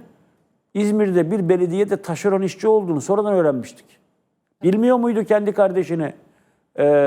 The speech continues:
belediye başkanı yapmayı? İzmir'de ben biliyorum ya.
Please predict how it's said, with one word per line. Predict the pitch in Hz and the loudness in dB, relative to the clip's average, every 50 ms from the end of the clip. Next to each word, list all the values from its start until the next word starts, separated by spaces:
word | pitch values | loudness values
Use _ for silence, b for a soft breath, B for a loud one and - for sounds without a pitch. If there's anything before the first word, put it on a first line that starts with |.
| 139 135 127 139 | 2 2 2 0
belediye | 156 156 160 151 147 151 139 | 0 0 0 0 0 0 0
başkanı | 135 127 123 - 139 127 120 | 0 -2 -4 -6 -6 -6 -4
yapmayı? | 120 113 110 - 123 117 117 | -4 -6 -6 -8 -8 -8 -8
İzmir'de | - 175 214 226 226 226 247 254 233 190 - - - - - - _ _ | -6 -4 -4 -2 0 0 0 0 2 2 0 0 0 -4 -12 -20 _ _
ben | - 214 214 220 220 | -2 0 0 0 -2
biliyorum | 208 175 160 143 131 113 110 110 110 | 0 0 2 2 2 0 -2 -4 -4
ya. | 107 113 - - | -4 -6 -6 -8